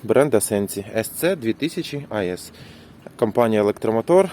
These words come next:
Звертайтесь, завжди будемо раді вашій увазі та можливістю допомогти вас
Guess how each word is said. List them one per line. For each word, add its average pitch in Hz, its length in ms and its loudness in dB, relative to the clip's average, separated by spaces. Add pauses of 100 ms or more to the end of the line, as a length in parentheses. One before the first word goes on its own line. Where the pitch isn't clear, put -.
Звертайтесь, 147 680 0
завжди 113 320 2
будемо 107 320 2
раді 156 320 2 (440)
вашій 117 360 0
увазі 160 440 4 (1500)
та 180 160 2 (1700)
можливістю 143 460 0
допомогти 113 480 -2
вас 147 240 0